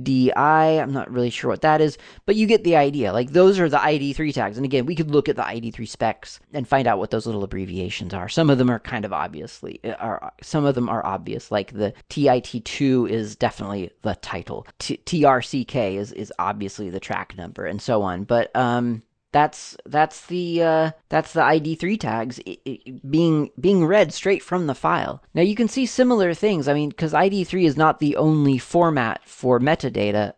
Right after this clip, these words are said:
uh, about music. So if I were to, for instance, uh, find, probably a lot easier to find a, a collection of, of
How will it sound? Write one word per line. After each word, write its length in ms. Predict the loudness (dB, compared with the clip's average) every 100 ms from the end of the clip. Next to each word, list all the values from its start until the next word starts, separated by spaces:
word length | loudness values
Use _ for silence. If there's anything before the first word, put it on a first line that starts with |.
| -6
uh, 300 | -2 0 0
about 280 | 0 0 0
music. 460 | 0 -2 -2 -12 -20 _
So 220 | -2 -2
if 100 | 4
I 140 | 4
were 280 | 4 2 0
to, 340 | -4 -8 -6 -6
for 180 | -6
instance, 800 | -6 -6 -8 -6 -6 -6 -10 -12 -6
uh, 480 | -4 -2 -2 -4 -6
find, 720 | -4 -2 0 -2 -2 -4 -6 _ -10
probably 580 | -2 0 0 -4 -4
a 80 | -4
lot 240 | 0 0 0
easier 480 | 0 2 4 2
to 60 | 0
find 520 | 0 0 0 0 -4 -6
a, 500 | -4 0 0 0 -4 _ _ -10
a 260 | -4 -4 -4
collection 420 | 0 0 0 -4
of, 240 | -4 -4 -10 -6
of 180 | -6